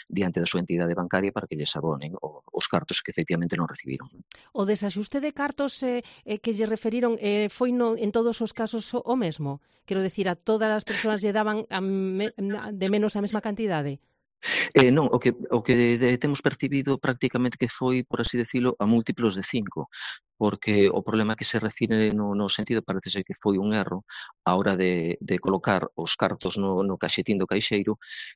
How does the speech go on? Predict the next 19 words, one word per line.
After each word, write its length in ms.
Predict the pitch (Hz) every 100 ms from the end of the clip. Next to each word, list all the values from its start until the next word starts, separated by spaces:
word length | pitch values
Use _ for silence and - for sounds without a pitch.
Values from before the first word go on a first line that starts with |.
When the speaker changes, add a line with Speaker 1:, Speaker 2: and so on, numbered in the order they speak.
| _ -
Speaker 1:
que 480 | 104 98 95 82 - - -
en 240 | - 107
lugar 320 | 98 98 117 107
de 180 | 110 107
poñer 320 | - 113 110
no 160 | 95 87
caxetín 460 | 92 - - 104
de, 320 | 101 101 98
de, 100 | 98 92
de 120 | 95 101
billetes 320 | 110 101 92
de 20 |
cincuenta 460 | - 98 107 104 120
euros, 340 | 113 113 - _
eh, 240 | 95 90 87
puxeron 420 | - - 107 107
billetes 380 | 101 104 104 95
de 80 | 92
dez, 320 | 87 -